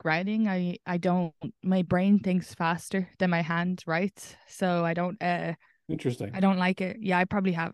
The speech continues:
Speaker 1: well, yeah, I have s-, issues. But, <laughs> um, I think for me, it's better to get up on stage and work it out. Uh, and plus, I'm a conversationalist com-,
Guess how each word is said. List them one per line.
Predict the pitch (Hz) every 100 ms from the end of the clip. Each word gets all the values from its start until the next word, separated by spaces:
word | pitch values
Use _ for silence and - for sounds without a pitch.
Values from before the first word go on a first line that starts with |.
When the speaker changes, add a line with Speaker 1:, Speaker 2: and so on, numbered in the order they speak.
| -
Speaker 1:
well, | 196 185 170
yeah, | 170 165 156 190 - -
I | 180
have | 165 160
s-, | 156 - - - - - - 175 180
issues. | - - 156 - - - - - -
But, | 208 202 196
<laughs> | 254 254
um, | 226 214 208
I | 202 202
think | 202 214 214 -
for | - 190
me, | 190 190 180
it's | 170 170 - -
better | - 170 170 170
to | - 180 165
get | 175
up | 170 170
on | 165
stage | 160 - 160 170 170
and | 165
work | 160 -
it | 160
out. | 156 165 - - - _ - -
Uh, | 175 -
and | 180 185 185
plus, | 180 165
I'm | 170
a | 160
conversationalist | 170 175 175 156 165 - 196 214 208 -
com-, | - 208